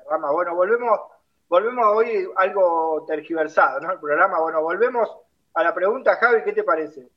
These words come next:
Eh, ¿cómo viste a este San Lorenzo respecto de lo que yo te decía, ¿no? Que ma-, vislumbraba de, de lo que pasa con este San Lorenzo de Rubén Darío Insúa.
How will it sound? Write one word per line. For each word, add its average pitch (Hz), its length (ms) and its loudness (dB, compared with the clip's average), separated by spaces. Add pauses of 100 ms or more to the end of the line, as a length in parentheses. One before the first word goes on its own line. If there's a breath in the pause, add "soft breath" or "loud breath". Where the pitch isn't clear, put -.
(260)
Eh, 135 500 -20
¿cómo 185 320 -4
viste 175 460 -4
a 156 60 2
este 156 180 -10
San 160 160 0
Lorenzo 220 360 -4
respecto 175 440 -8
de 151 80 -2
lo 139 140 -10
que 135 100 -20
yo 165 160 -14
te 151 120 -8
decía, 147 420 -4
¿no? 175 180 -10
Que 135 220 -12
ma-, 131 180 -20 (540)
vislumbraba 147 640 -2
de, 127 260 -8 (420)
de 135 100 -12
lo 139 120 -2
que 143 80 -6
pasa 147 300 2
con 147 120 -6
este 156 200 -14
San 143 160 -2
Lorenzo 151 320 -4
de 143 80 -6
Rubén 156 180 -4
Darío 151 200 -2
Insúa. 147 300 -10